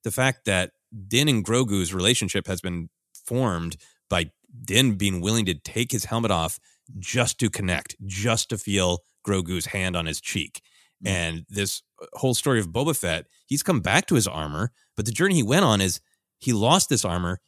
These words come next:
Speaker 1: He felt vulnerable. He felt stripped down to just the core of what he is. And that journey brought him connection with the Tuskens in this lesson of connection that's rippling out. So is this, is there an idea that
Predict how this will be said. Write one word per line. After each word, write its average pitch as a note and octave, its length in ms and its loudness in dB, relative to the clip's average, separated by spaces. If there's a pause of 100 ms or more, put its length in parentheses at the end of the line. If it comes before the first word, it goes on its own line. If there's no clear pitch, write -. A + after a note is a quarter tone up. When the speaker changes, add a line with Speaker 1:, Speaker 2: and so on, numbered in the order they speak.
Speaker 1:
He G#2 140 0
felt - 320 2
vulnerable. G#2+ 480 4
He A#2 120 0
felt A#2 280 0
stripped D3 340 -2
down C3+ 260 2
to A2+ 80 -4
just G2 300 -2 (300)
the F#2 160 -4 (120)
core C#3+ 300 4
of A#2+ 100 2
what C3 140 4
he A2 200 8
is. F#2 300 4 (360)
And F#2+ 320 2
that A2+ 240 2
journey A#2 340 2
brought G2 380 0
him F#2+ 340 -2 (480)
connection A#2 440 -2
with F2 100 -2
the - 80 -6
Tuskens F2 600 0
in G#2+ 100 -4
this F#2+ 200 -2
lesson F2 420 -2
of - 200 -10
connection D2+ 460 -8 (300)
that's G2 200 -2
rippling F2+ 300 0
out. A#2 260 2
So F2+ 160 -2
is F#2 140 0
this, G2+ 200 -2 (140)
is G#2+ 240 -2
there A2 140 4
an G#2 80 2
idea G2+ 420 2
that E2+ 380 0